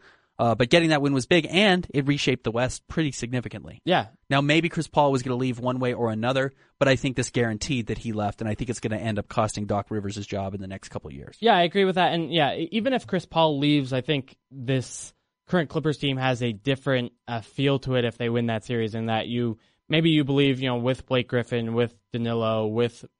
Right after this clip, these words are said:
Speaker 2: Pat Bev and Milos and
Speaker 1: Sure.
Speaker 2: all that, maybe you believe you can win a playoff series. And
Speaker 1: And now they're talking about
Speaker 2: now
Speaker 1: trading DeAndre Jordan.
Speaker 2: Exactly.
Speaker 1: I mean, they're really talking about blowing it up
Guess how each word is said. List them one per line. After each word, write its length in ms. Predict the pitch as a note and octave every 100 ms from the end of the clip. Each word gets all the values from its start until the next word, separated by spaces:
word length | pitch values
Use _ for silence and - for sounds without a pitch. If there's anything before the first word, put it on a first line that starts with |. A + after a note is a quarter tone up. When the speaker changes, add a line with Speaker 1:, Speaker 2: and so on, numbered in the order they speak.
| - _
Speaker 2:
Pat 260 | B2 A#2 _
Bev 300 | A#2 A2+ G#2
and 220 | G#2+ G#2+
Milos 460 | A2 A2+ A2 G#2+ G#2+
and 80 | A2
Speaker 1:
Sure. 100 | G#2
Speaker 2:
all 120 | G#2
that, 260 | G#2 G#2
maybe 320 | - A#2 A#2+ A#2
you 100 | A#2
believe 300 | G#2+ A2 G2+
you 100 | G#2
can 320 | G#2 G#2 G2+
win 180 | G#2+ G#2
a 60 | F#2+
playoff 340 | G#2+ G2+ G2
series. 380 | _ G2+ F2+ G2+
And 80 | A2
Speaker 1:
And 60 | B2+
now 140 | C#3
they're 80 | C#3
talking 140 | C#3+
about 140 | C3+ B2
Speaker 2:
now 40 |
Speaker 1:
trading 260 | A#2 D3 C#3
DeAndre 320 | C3 B2 A#2
Jordan. 280 | A#2+ C#3 G#2
Speaker 2:
Exactly. 380 | C#3 A#2+ G2 _ -
Speaker 1:
I 80 |
mean, 100 | C3+
they're 80 | C3
really 180 | C#3 C3+
talking 220 | B2+ B2+
about 160 | A#2+ A2+
blowing 320 | A#2+ A#2 A2
it 80 | G#2
up 240 | A2+ -